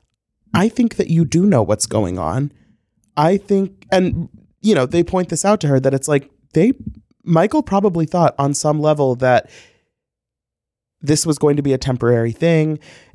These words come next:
Ashley was gonna change her mind. He doesn't want to be solo daddy,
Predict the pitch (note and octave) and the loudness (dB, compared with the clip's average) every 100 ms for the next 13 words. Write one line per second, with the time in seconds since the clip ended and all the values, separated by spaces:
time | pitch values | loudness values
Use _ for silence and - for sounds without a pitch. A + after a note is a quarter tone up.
0 | - C3 C#3 C#3 C3+ B2 - B2 B2 A#2 | -2 -2 -2 0 0 0 0 0 2 0
1 | - B2+ A#2 A#2+ C3 E3+ D#3+ D#3 D3+ - | -2 -2 -2 -4 0 0 2 0 -2 -6
2 | - - _ _ _ _ _ _ _ _ | -18 -20 _ _ _ _ _ _ _ _
3 | _ - A3+ G#3+ G3+ F#3 G3 C#3+ C#3+ - | _ 2 2 4 2 0 -2 0 0 0
4 | D#3 C3 C3 C3+ C3 A#2+ A#2+ _ _ _ | -2 0 2 2 2 -2 -6 _ _ _
5 | _ _ _ _ _ _ _ _ _ _ | _ _ _ _ _ _ _ _ _ _
6 | _ _ - - D3 C#3+ C#3+ C#3 C3 C3+ | _ _ -6 0 2 4 4 2 2 0
7 | C3 A#2+ C3+ | 0 -2 -6